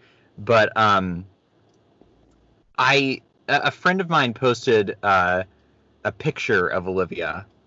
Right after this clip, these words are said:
on the day she died, and then just a list of characters she played, and that was their tribute.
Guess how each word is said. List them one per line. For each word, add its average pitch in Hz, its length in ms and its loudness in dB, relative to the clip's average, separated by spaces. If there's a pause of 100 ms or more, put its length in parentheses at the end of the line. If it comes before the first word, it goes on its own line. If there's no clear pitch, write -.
(140)
on 98 180 -2
the 98 60 -6
day 95 200 0
she 98 180 -8
died, 90 480 0
and 98 180 -8
then 104 220 -4
just - 560 -4
a 95 80 0
list 110 560 -2 (100)
of 92 480 0 (560)
characters - 760 -4
she 92 200 -12
played, - 560 -10
and 104 160 -6
that 107 160 4
was 101 160 -4
their 90 160 -8
tribute. 71 540 -8